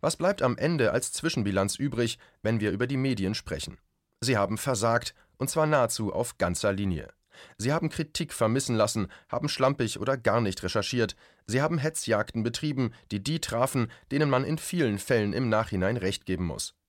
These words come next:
Sie waren starr und bewegungslos, haben zu keinem Zeitpunkt eine Entwicklung gezeigt und wenn,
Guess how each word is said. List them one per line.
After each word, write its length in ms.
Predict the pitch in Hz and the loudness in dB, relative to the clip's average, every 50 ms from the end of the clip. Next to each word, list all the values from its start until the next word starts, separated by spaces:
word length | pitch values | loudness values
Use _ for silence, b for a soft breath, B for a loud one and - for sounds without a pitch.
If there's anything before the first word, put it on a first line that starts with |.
| B B B B B | B B B B B
Sie 180 | - 98 98 | -6 0 2
waren 200 | 110 110 113 131 | 2 2 2 0
starr 320 | 117 - - 127 117 120 117 | -2 0 2 2 2 2 2
und 140 | 110 120 | 0 0
bewegungslos, 760 | 120 131 117 131 143 135 131 127 117 - 131 127 127 123 - B B B B | 0 0 2 2 0 0 0 -2 0 0 2 2 2 0 -2 B B B B
haben 200 | - 113 127 147 | -6 -4 -2 -2
zu 120 | - 156 147 | -2 -4 -4
keinem 340 | - - 160 175 160 123 | -2 0 0 0 0 0
Zeitpunkt 480 | - - 139 135 139 - - 113 104 - | 0 2 2 2 2 2 0 -2 -2 0
eine 180 | - 92 98 85 | 0 0 0 0
Entwicklung 460 | 92 90 - 123 135 - 117 107 98 | 0 -2 -2 -4 -2 -2 -2 -2 -2
gezeigt 440 | 110 104 - - 117 107 101 - b b b b - | -2 -2 0 2 2 2 0 -2 b b b b -4
und 180 | 98 104 104 | -4 0 2
wenn, 220 | 131 131 135 127 | 4 4 4 2